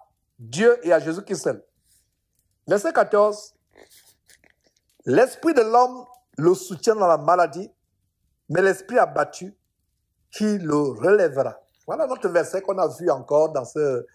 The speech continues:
cette étude approfondie de Proverbes. « L'esprit abattu pète la carie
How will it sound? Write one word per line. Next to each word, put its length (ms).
cette 200
étude 240
approfondie 440
de 60
Proverbes. « 460
L'esprit 460
abattu 500
pète 300
la 200
carie 520